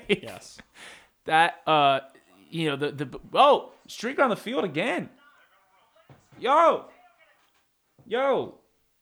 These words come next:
Speaker 2: Dude, where's security? Parker, did you
Speaker 1: I,
Speaker 2: see that?
Speaker 1: I'm sorry, the bouncers all went home today.
Speaker 2: What in the world? Someone keeps playing illegal pirated movies. Oh my goodness gracious.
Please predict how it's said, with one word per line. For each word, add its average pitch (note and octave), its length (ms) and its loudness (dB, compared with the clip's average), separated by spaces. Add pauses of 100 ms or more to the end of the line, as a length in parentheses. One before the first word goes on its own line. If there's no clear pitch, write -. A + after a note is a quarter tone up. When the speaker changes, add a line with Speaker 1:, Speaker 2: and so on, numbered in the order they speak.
(140)
Speaker 2:
Dude, G3+ 320 -4
where's A#3+ 340 -4
security? A3+ 580 -6 (220)
Parker, G3 280 -4
did B2 200 -14
you - 60 -6
Speaker 1:
I, - 40 -4
Speaker 2:
see - 300 -14
that? A3+ 180 -4
Speaker 1:
I'm C3 60 -8
sorry, B2+ 420 -6
the A#2+ 140 -12
bouncers B2+ 460 -10
all A#2 160 -8
went A2+ 160 -12
home A#2+ 200 -8
today. D#2 280 -18
Speaker 2:
What F3 220 -6
in C#3+ 120 -10
the G#2+ 100 -8
world? A#2+ 360 -6
Someone F3+ 180 -8
keeps D#3+ 200 -12
playing D#3+ 560 -6 (640)
illegal D3 480 -4
pirated C#3+ 440 -4
movies. B2 580 -8
Oh - 60 -14
my A#2 120 -12
goodness A2+ 380 -14
gracious. A#2 420 -16